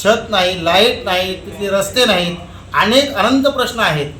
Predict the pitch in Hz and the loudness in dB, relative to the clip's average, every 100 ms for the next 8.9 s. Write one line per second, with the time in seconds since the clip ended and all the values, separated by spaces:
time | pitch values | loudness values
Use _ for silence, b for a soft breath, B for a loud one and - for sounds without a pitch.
0 | - - - - 135 165 202 240 254 214 | -18 -20 -20 -14 -2 2 4 4 4 0
1 | 175 180 214 214 226 220 196 190 190 190 | -4 -2 -2 -2 -4 -4 -6 -6 -8 -10
2 | 247 185 160 156 - - - - - 170 | -2 2 2 0 -4 -14 -20 -20 -14 -12
3 | 175 233 226 233 220 190 185 226 208 202 | 0 2 4 2 0 -2 0 0 2 2
4 | 226 190 175 165 - - - 240 - 202 | 4 2 -2 -6 -8 -12 -4 -2 0 0
5 | 220 214 208 226 220 190 202 208 214 196 | 0 0 -2 2 2 2 0 0 0 -2
6 | 180 - - 220 220 196 190 196 220 208 | -4 -2 -2 -2 -4 -6 -6 -6 -6 -2
7 | 190 190 196 202 208 170 190 226 240 220 | -2 -4 -6 -6 -4 -2 0 0 0 0
8 | 214 208 202 196 214 208 190 175 170 | 0 -4 -10 -6 -6 -4 -4 -2 -2